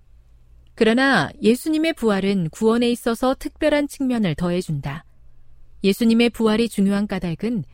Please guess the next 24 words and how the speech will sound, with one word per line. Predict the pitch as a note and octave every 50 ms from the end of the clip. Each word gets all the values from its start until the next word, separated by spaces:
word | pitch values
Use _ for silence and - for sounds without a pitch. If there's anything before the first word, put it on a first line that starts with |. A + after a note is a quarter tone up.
| - - - - - - -
우리도 | G#3 G#3 A#3+ B3 B3+ D4 C4
언젠가는 | F3+ E3+ F#3+ G#3+ - D4 D4 D4+ C#4+ C#4 C4+ B3+ C#4 D4+ D4+
부활할 | C#4 - - G3+ G#3 A3+ B3 C#4 D4+ D#4
것이라는 | D4+ - C#4 D4 - - C#4+ B3+ B3 B3 B3 C4
사실을 | - - A#3 A3 - - A#3+ A3 A#3 A#3
보여주기 | A#3+ - - F#3+ G3+ G#3 G#3+ A3 G#3+ - G3+ F3+ G#3 G#3+
때문만은 | G#3 - G#3+ A3 A3 A3 A3 G3+ E3+ D#3 D#3 F3+ A3+ C4+ C4+ -
아니다. | - C#3+ C#3+ D#3 E3 D3+ - - F3 - - - - - - - - - - - - - - - - - -
부활은 | - - G3 G3 G3 G3 G3+ G#3+ A3+ G#3 D#3+ - - - - - - - -
예수님으로 | G#3+ A3 A3 - C4+ C4+ C4 C4 C4+ C#4
하여금 | C4+ B3+ B3 G#3+ G#3 F3+ - E3 D3+ D3 C#3+ D3 D3+
아버지의 | - E3 E3 F#3+ - A#3+ B3 - - C#4+ C#4+
우편, | B3+ G#3 A#3+ B3 - - - G3 D#3+ C#3+ D3 - - - - -
곧 | - F#3 F3+ G3 A3 - - - - - - - -
능력과 | F#3 G3 G3+ G#3+ A#3 B3 A#3 A#3 _ - - - A3+ A3+ A#3 A3+
권세의 | - - G#3+ G#3 A3+ B3 B3+ - C#4+ C4+ C#4
자리에 | C#4 C4+ B3 A#3+ A#3 A#3+ C4
앉게 | B3+ F3+ D3 D#3+ F3 - A#3 A3+
했다. | F#3 E3+ - - - D#3 - - - - - - - - - _ - - _ _ - _ - -
하나님께서는 | - B3 B3 B3 B3+ C4 B3 - B3+ - C4 B3 B3+ C4+ C#4+ C#4
이와 | A3+ G3+ A#3+ B3+ C#4 D4
같은 | D4 C#4+ - - D4+ D4+ C#4+
부활의 | - - A3+ A#3 B3 B3+ C4+ C#4
능력을 | B3+ A#3 A3 G#3 F#3 D#3+ C#3+ - D#3 D3 D3 D3